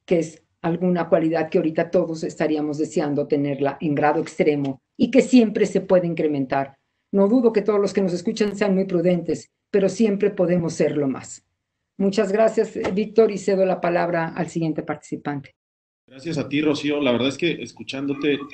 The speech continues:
Speaker 2: como que se, se vienen muchas ideas a la cabeza. Esto que decía, eh, Llano en, en análisis de la acción directiva, de que, eh, para aprender algo tenemos que hacer por el arduo camino de la experiencia,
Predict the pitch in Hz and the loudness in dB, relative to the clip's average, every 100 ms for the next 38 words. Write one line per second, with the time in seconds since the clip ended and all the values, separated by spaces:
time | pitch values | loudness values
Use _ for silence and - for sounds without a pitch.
0 | - 123 117 113 110 107 117 107 113 - | -12 -10 -8 -6 -6 -6 -8 -14 -14 -14
1 | - 113 135 147 143 139 143 123 117 120 | -14 -8 -4 -2 -4 -6 -8 -6 -6 -8
2 | 139 123 110 107 117 - 135 - - 117 | -10 -12 -10 -10 -10 -12 -18 -18 -18 -16
3 | 143 123 110 120 131 120 - - _ _ | -10 -8 -6 -4 -4 -4 -8 -18 _ _
4 | _ _ _ 107 107 104 101 101 98 - | _ _ _ -6 -2 -2 -2 -12 -18 -20
5 | - _ - _ - 110 120 131 131 123 | -20 _ -20 _ -12 -6 -2 0 0 0
6 | 110 110 107 107 117 135 - - 107 104 | -2 -6 -8 -6 -6 -6 -8 -8 -10 -10
7 | - 123 135 120 - 120 127 117 107 123 | -8 -2 -2 -2 -8 -10 -6 -4 -2 -4
8 | 101 101 - 104 101 _ - _ 113 107 | -6 -12 -12 -6 -6 _ -20 _ -8 -6
9 | 107 104 101 98 - - - 117 113 123 | -6 -8 -8 -10 -14 -20 -18 -12 -10 -6
10 | 117 127 139 147 156 120 123 151 135 135 | -2 0 2 0 0 -2 -4 -2 0 2
11 | - - - - - 117 117 123 135 - | 2 0 -4 -6 -12 -12 -10 -4 -2 -2
12 | 113 117 127 117 104 - 104 117 123 117 | -4 -4 -4 -8 -10 -10 0 2 2 -2
13 | - | -12